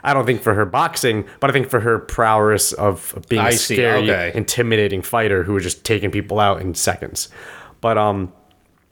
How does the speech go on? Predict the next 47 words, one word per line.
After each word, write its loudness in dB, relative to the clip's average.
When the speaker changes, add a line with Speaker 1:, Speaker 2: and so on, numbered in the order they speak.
Speaker 1:
people, 0
w-, 0
when 2
she 0
went 4
up 0
against 0
Holly 4
Holm, 2
people 0
were 2
like, -2
"Oh, 4
she's 0
just 0
gonna 2
walk 2
right 0
through 0
Holly -4
Holm. 0
Who's 0
Holly -2
Holm?" -2
But 2
the -4
people 0
in 0
M 0
M 2
A 4
who -2
knew 2
were 0
like, -2
"Well, 2
Holly 0
Holm's, 0
like, -4
she -8
comes -4
from -4
a 0
boxing 0
and 0
kickboxing -2
background. 0